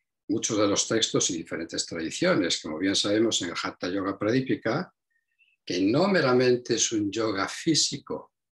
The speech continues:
Recuerdo, aquí una pequeña anécdota, estando conversando con Iyengar, B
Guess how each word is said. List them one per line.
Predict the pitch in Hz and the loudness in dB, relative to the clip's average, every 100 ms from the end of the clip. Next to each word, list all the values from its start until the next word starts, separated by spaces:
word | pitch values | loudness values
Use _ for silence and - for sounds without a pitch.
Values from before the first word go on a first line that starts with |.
| _ | _
Recuerdo, | - - 139 135 127 143 - _ | -8 0 2 4 2 0 -6 _
aquí | - - 92 | -18 -12 -8
una | 87 87 - | -6 -6 -8
pequeña | 82 95 90 | -8 -6 0
anécdota, | 95 117 110 95 - 101 - _ _ - _ _ _ _ _ | 4 2 2 -4 -4 -8 -10 _ _ -20 _ _ _ _ _
estando | - - 104 98 95 | -6 0 2 2 4
conversando | 98 92 - 101 98 95 90 - - | 4 4 2 4 4 2 -2 -6 -10
con | 90 87 | -4 -4
Iyengar, | 87 120 131 110 95 117 - _ _ _ _ | 0 2 4 4 2 -2 -4 _ _ _ _
B | 80 85 92 - | -6 0 0 -2